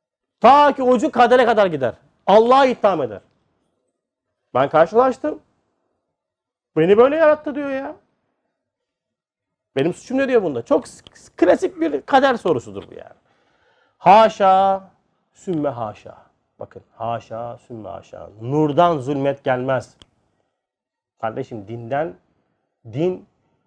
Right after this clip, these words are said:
hakaiki din, Kur'an ve hadisten oluşan hakaiki din nedir? Nurdur. Nurdan zulmet gelmez.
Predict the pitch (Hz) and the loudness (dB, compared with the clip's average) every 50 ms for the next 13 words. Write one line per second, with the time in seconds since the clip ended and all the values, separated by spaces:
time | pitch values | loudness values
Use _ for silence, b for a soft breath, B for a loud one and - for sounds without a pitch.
0 | _ _ - 110 - - 123 127 139 151 - 143 123 143 160 170 175 170 _ _ | _ _ -20 -18 -14 -8 -4 -4 -4 -4 -6 -10 -8 -6 -6 -8 -8 -10 _ _
1 | _ _ - 143 135 123 131 147 165 160 139 123 113 131 123 120 143 135 _ - | _ _ -20 -18 -12 -6 -6 -4 -4 -6 -8 -12 -12 -12 -12 -12 -14 -12 _ -8
2 | 147 139 127 120 110 123 107 104 107 117 113 - 131 143 151 - - 123 110 131 | -6 -6 -6 -8 -10 -12 -14 -14 -14 -14 -12 -10 -10 -10 -10 -10 -12 -10 -8 -6
3 | 147 170 185 180 _ _ _ _ _ _ _ _ _ _ _ 135 151 139 160 180 | -6 -6 -8 -10 _ _ _ _ _ _ _ _ _ _ _ -6 -6 -4 -6 -8
4 | 180 _ _ _ _ _ _ _ _ _ _ _ _ - 127 139 156 160 143 107 | -8 _ _ _ _ _ _ _ _ _ _ _ _ -14 -10 -8 -6 -6 -6 -8
5 | 110 101 - _ _ _ _ _ _ - 117 127 131 127 123 160 180 202 214 196 | -12 -14 -16 _ _ _ _ _ _ -10 -8 -6 -6 -4 0 0 0 0 0 -4
6 | 190 _ _ _ - 117 110 123 120 131 151 151 _ - 120 107 101 104 101 92 | -10 _ _ _ -20 -14 -10 -8 -6 -6 -6 -6 _ -8 -8 -8 -8 -10 -14 -14
7 | - _ | -16 _